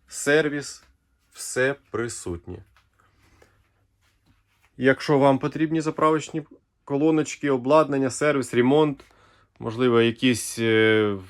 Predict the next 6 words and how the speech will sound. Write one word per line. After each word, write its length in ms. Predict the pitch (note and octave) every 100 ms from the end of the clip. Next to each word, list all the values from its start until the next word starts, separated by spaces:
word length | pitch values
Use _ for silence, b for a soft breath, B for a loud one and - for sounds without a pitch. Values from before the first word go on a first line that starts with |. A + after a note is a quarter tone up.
| -
консультація, 920 | A#2+ - B2+ - E3 E3 - C3+ B2+ _ _ _ _ _ _ _ _ _
будь 200 | A2+ A#2
ласка, 480 | D3 E3 - C#3+ C3
дзвоніть, 640 | A2 A#2+ C3 E3+ - - _ _ _ _
проконсультуємо, 960 | A#2+ - B2+ - B2 - D#3+ D3+ B2+
надамо 540 | A#2 A2+ A#2+ B2 A#2+